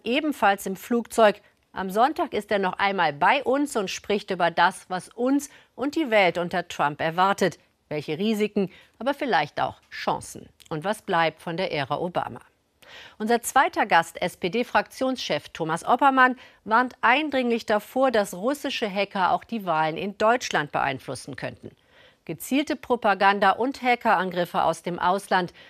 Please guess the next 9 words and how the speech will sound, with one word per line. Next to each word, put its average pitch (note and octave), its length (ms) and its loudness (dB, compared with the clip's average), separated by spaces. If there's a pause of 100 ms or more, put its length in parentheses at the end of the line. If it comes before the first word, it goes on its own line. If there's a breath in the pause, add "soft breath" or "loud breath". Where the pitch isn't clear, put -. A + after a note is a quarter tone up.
(140)
seien G3 280 0
die G#3+ 100 -4
große A3+ 400 -2
Herausforderung F3 920 2
in E3 100 -8
diesem D#3 300 -6
Superwahljahr. C3 720 -6 (380)
Nur, F3+ 400 4 (320 soft breath)
wie G3 320 -2